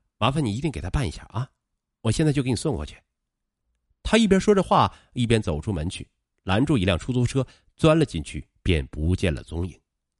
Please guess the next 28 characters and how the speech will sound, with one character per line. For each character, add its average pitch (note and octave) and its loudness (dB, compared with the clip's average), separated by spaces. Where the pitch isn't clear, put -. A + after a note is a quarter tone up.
吴 F3+ 8
丹 G3+ 6
丹 F#3+ 8
母 D3+ 4
女 D#3+ 6
两 F#2+ 4
个 G#2 2
人 G2+ 4
焦 B2+ 6
急 G2 -2
听 A2+ -4
信 - -10
儿， - -18
三 A3+ 4
天 G3+ 6
两 F#2+ 4
头 G2 0
的 D3 0
到 B2 2
王 G#2 4
锦 G2 0
丽 G2+ 0
家 F#2 2
来 F#2 0
打 - -8
听 E2+ -16
消 B2+ -4
息， - -12